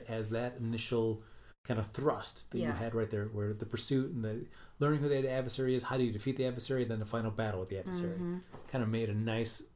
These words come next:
Speaker 1: solid story.
Speaker 2: Package,
Speaker 1: Yeah, and you
Speaker 2: yeah.
Speaker 1: could have just ended right there and had a fantastic story.
Speaker 2: Yeah.
Speaker 1: So there's something to be said for, like, if you continue on past that, you know, what are your,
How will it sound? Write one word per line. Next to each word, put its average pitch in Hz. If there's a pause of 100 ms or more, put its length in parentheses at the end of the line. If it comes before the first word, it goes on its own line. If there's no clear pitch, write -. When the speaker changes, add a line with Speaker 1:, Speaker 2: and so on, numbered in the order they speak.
Speaker 1:
solid 113
story. 139
Speaker 2:
Package, -
Speaker 1:
Yeah, 139
and -
you -
Speaker 2:
yeah. 120
Speaker 1:
could 131
have 113
just 107
ended 110
right 104
there 175 (500)
and 120
had 120
a 107
fantastic 110
story. 87 (160)
Speaker 2:
Yeah. 147 (160)
Speaker 1:
So 127
there's 127
something 214
to 208
be 185
said 190
for, 143
like, 135
if 131
you 147
continue 135
on 113
past 180
that, 95 (1120)
you 131
know, 117 (220)
what 127
are 127
your, 120